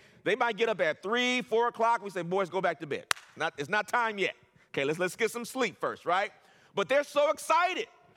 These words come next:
That's how we should be greeting every morning. Why? Because his mercies are new. It's like new Christmas gifts every morning. Great is your faithfulness.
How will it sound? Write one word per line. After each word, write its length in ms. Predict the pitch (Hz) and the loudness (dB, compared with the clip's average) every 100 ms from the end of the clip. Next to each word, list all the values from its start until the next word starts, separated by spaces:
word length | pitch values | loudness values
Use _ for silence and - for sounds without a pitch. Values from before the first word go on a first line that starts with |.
| - - | -20 -12
That's 420 | 123 277 320 - | -2 2 2 2
how 160 | 262 | 2
we 160 | 247 285 | 2 -2
should 240 | 277 285 | -4 -4
be 140 | 240 226 | -4 -6
greeting 540 | 147 240 294 311 302 247 | -4 0 2 2 0 0
every 340 | 247 294 302 | 0 0 0
morning. 380 | 277 294 247 196 | 0 0 0 0
Why? 220 | 254 285 | 0 0
Because 380 | 202 208 214 208 | -2 -6 -4 -4
his 180 | 262 202 | -4 -6
mercies 480 | 202 269 269 240 190 | -2 -2 -2 -4 -2
are 140 | 170 | -2
new. 560 | 175 294 370 370 220 123 _ _ _ _ _ | -2 0 2 2 -2 -6 _ _ _ _ _
It's 160 | 240 247 | -2 2
like 160 | 233 185 | 0 0
new 460 | 175 190 311 370 339 | -6 -4 0 0 0
Christmas 540 | - 339 - 233 214 - | -2 -2 -2 -4 -4 -2
gifts 340 | 196 202 - _ _ _ _ - | 0 0 -2 _ _ _ _ 0
every 680 | 269 285 285 294 294 294 - _ | 2 2 2 0 0 -2 -8 _
morning. 800 | 147 156 190 240 269 262 196 107 - _ _ _ _ _ _ _ _ _ _ _ _ _ 92 | -12 -4 0 4 4 4 0 -4 -12 _ _ _ _ _ _ _ _ _ _ _ _ _ -12
Great 400 | 110 156 233 262 175 | -6 0 0 0 -2
is 180 | 180 | -2
your 80 | 165 | -2
faithfulness. 540 | 165 175 165 - 131 | -4 -4 -4 -8 -10